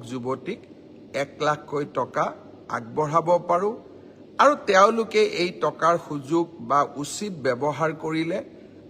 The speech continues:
আৰু এক লাখ টকা তেওঁলোকক আমি আগবঢ়াব পাৰোঁ। শ্ৰদ্ধাৰ ৰাইজ, বহুতে মোক এইকেইটা দিন সুধি আছে যে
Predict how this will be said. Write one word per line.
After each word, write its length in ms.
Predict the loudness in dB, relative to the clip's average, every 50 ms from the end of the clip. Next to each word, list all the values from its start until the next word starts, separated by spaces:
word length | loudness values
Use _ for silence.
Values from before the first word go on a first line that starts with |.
| -14 -4 0
আৰু 240 | 4 4 4 4 4 2
এক 240 | 0 0 -2 -2 -4 -2 0
লাখ 160 | 0 0 0 -2 -2
টকা 260 | -2 -2 0 2 2 0
তেওঁলোকক 760 | 0 0 0 0 0 0 0 -2 -4 -4 -2 -4 -4 -2 -4
আমি 260 | -6 -6 -6 -8 -10 -10 -12 -16 -20 -20 -20 -8 -4 -2
আগবঢ়াব 560 | -2 -2 -2 -6 -10 -10 -10 -10 -12 -14 -14 -16 -20 -20
পাৰোঁ। 200 | -20 -20 -20 -20 -20 -20 -20 -20 -20 -20 -20 -20 -20 -20 -20 -20 -20 -20 -20 -20 -20 -20 -20 -20 -20 -20 -20 -20 -20 -18
শ্ৰদ্ধাৰ 640 | -8 0 2 4 4 4 2 2 4 4 6 4 4 0 -4 -12 -18 -20 -20 -20 -20 -20 -20 -20 -20 -20 -18 -14 -10
ৰাইজ, 400 | -6 -4 -4 -2 -4 -4 -8 -10 -12 -18 -18 -20 -20 -20 -20 -20 -20 -20 -20 -20 -20 -20 -20 -20 -16 -6 -2
বহুতে 440 | -2 0 0 0 0 4 4 4
মোক 200 | 4 4 2 0 0 0
এইকেইটা 460 | -2 -2 -2 -4 -6 -2 0 2 2
দিন 200 | 2 0 -2 -6 -6
সুধি 460 | -8 -8 -8 -8 -8 -4 -2 0 0
আছে 300 | 0 0 -2 -6 -12 -12 -12 -14 -16 -20 -20 -20 -20 -20 -20 -20 -20 -20 -20 -20 -20 -16 -2
যে 140 | 2 4